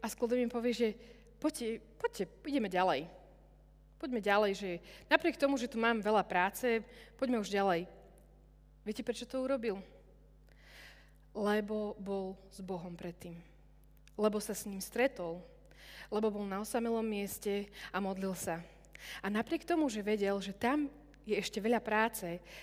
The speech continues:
tak počúval Otca, ktorý mu hovoril, že kam má ísť ďalej. Kam sa majú ďalej pohnúť. A vedel povedať, „Nie, dnes tu končíme a ideme ďalej.“ A takisto ďalej v Marekovi sa,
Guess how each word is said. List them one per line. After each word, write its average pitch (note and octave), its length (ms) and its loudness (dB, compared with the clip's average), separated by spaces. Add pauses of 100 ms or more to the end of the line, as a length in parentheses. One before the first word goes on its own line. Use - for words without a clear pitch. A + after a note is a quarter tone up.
tak - 160 -6
počúval A3+ 480 0
Otca, G#3 480 -4 (400)
ktorý A3 240 -2
mu A3+ 80 -2
hovoril, A#3 400 0
že A3 80 -4
kam A#3+ 320 0
má C4+ 80 4
ísť B3+ 160 0
ďalej. A#3 360 6 (920)
Kam B3+ 240 6
sa B3+ 160 2
majú A3+ 160 2
ďalej G#3 320 4
pohnúť. G3 560 -4 (720)
A F#3+ 80 -6
vedel G#3+ 260 2
povedať, A#3 400 0
„Nie, C#4+ 320 -2 (240)
dnes A3+ 480 -2 (400)
tu G#3+ 80 -10
končíme B3 560 -2 (480)
a G#3 80 2
ideme G#3+ 160 2
ďalej.“ F#3+ 480 2 (1800)
A A#3+ 80 6
takisto C4 600 8 (180)
ďalej A#3+ 300 6
v B3 80 2
Marekovi A#3+ 400 2
sa, G#3 260 2